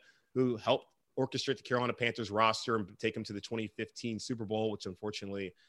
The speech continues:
they lost to the Denver Broncos there in Santa Clara. What are your thoughts overall on the status for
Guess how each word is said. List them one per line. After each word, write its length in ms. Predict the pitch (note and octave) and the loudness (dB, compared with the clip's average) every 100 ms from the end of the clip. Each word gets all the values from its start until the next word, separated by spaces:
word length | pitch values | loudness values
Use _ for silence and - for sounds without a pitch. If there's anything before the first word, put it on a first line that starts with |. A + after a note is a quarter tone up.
| _ - | _ -8
they 100 | F#2+ | -2
lost 400 | F#2+ G#2 G#2 - | 4 4 4 0
to 60 | |
the 60 | F#2+ | -4
Denver 160 | F#2+ | -4
Broncos 440 | F2 G#2+ G#2+ G#2+ G2 | 2 2 2 0 0
there 280 | G#2 G2+ G2 | 0 0 -2
in 120 | F#2+ | -6
Santa 240 | - G2 | -8 -8
Clara. 420 | - C#3+ B2 G#2+ - _ - - - | -2 0 2 0 -2 _ -20 -12 0
What 120 | B3 | 4
are 40 | |
your 100 | C4 | 4
thoughts 280 | - F#3 F3 | 10 8 10
overall 640 | D#3+ D#3 D3+ C#3+ C#3 A#2+ - _ _ | 8 10 12 12 10 8 2 _ _
on 140 | C#3+ D3+ | 8 10
the 60 | |
status 580 | C#3+ - D3 C#3+ C#3+ C3 | 8 6 10 10 10 6
for 160 | C#3 | 2